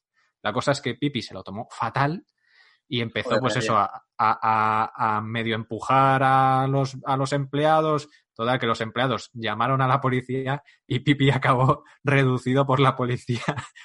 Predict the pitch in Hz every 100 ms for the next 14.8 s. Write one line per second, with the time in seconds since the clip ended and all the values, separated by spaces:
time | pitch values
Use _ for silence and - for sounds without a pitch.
0 | - 139 123 127 143 120 113 - 110 110
1 | - - _ - - - - 135 - 117
2 | 143 160 147 165 160 147 127 135 139 120
3 | 110 110 107 98 98 98 104 139 127 104
4 | 110 113 117 113 117 110 110 - 107 123
5 | 117 107 123 127 120 117 - - 110 110
6 | 131 147 143 139 143 139 127 135 135 131
7 | 135 127 127 139 147 147 131 113 123 123
8 | - 131 113 123 131 117 113 - - 101
9 | 113 127 190 - - 123 127 - 117 123
10 | - 110 131 - 127 135 139 143 120 113
11 | 117 117 120 104 101 101 - _ _ _
12 | _ - 110 101 131 123 123 123 131 131
13 | 110 95 - - _ - - - 101 -
14 | 92 95 92 92 - 98 98 95